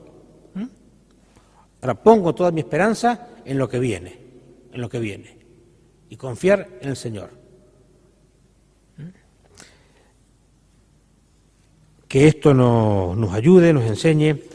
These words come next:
a, a obtener paz en el corazón y a hacer una opción por el Señor,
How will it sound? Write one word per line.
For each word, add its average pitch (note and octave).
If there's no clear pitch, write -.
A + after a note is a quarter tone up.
a, G#2+
a -
obtener C3+
paz D3+
en D3
el B2+
corazón A#2+
y A#2
a A2
hacer D3+
una B2+
opción A2
por A#2+
el C#3
Señor, F#3+